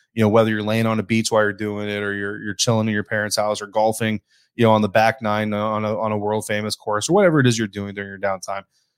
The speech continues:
You know, these guys, they live and breathe football, right? So it's not that they're practicing all the time, but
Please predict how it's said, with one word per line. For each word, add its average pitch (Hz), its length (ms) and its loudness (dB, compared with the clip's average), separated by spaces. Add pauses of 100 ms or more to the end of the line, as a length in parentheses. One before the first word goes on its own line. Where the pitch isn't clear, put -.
(120)
You 117 100 2
know, 107 60 6
these 127 220 4
guys, 156 260 6
they 127 140 2
live 120 320 2 (100)
and 110 140 -4
breathe 104 180 0
football, 101 320 -4
right? 107 160 -6
So 120 260 4
it's 120 160 -2
not 135 200 2
that 123 180 4
they're 117 140 -4
practicing 143 440 0
all 107 160 0
the 104 60 -4
time, 107 260 0
but 117 240 0